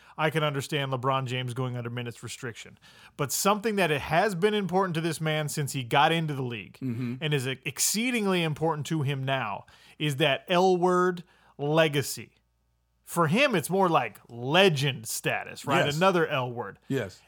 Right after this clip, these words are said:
Speaker 1: And for LeBron James to be on minutes restriction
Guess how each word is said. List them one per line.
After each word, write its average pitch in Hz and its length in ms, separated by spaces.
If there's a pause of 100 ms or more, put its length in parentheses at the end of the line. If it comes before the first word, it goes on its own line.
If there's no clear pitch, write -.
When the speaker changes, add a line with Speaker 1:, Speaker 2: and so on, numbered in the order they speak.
Speaker 1:
And 165 200
for 180 140
LeBron 170 520
James 151 500
to 160 80
be 160 160
on 135 380
minutes 196 420
restriction 170 920